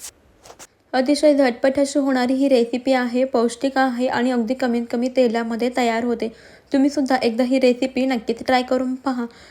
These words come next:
कशी वाटली ते मला कमेंटमध्ये नक्कीच कळवा. तर मंडळी, तुम्हाला एक निवेदन आहे की तुम्ही आपला हा व्हिडिओ कोणत्या शहरातून किंवा मग कोणत्या गावातून पाहत आहात, ते मला कमेंटमध्ये नक्कीच कळवा. तर पहा, सर्व आप्पे इथे मी प्लेटमध्ये काढून घेतलेले आहेत.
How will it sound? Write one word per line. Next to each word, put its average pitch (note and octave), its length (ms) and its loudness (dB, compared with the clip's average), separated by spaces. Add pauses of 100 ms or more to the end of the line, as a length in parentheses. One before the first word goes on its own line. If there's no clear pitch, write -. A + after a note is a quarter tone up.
(120)
कशी C#4 260 4
वाटली D4 320 2
ते A#3+ 100 -2
मला B3 180 0
कमेंटमध्ये A#3+ 680 -2
नक्कीच A3 340 -4
कळवा. A3+ 340 0 (640)
तर D4 120 8
मंडळी, C4+ 440 4
तुम्हाला C4 400 2
एक D4 120 6
निवेदन C4 420 4
आहे C4 260 2
की A#3 140 -4
तुम्ही C4 220 0
आपला C4+ 320 0
हा B3+ 200 0
व्हिडिओ B3+ 380 2
कोणत्या A#3+ 420 0
शहरातून C#4 480 -2
किंवा C4+ 300 0
मग C4+ 180 -2
कोणत्या C4 340 0
गावातून B3 460 0
पाहत C#4 320 0
आहात, C4+ 220 0 (200)
ते B3 40 4
मला A#3+ 200 0
कमेंटमध्ये A#3 640 -4
नक्कीच A3 360 -8
कळवा. A3+ 320 -4 (1000)
तर D#4 80 8
पहा, D#4 320 2
सर्व C4+ 300 4
आप्पे C#4 280 2
इथे C#4 160 0
मी C4+ 120 0
प्लेटमध्ये B3 520 0
काढून A3+ 340 0
घेतलेले C4 400 0
आहेत. A#3+ 280 -2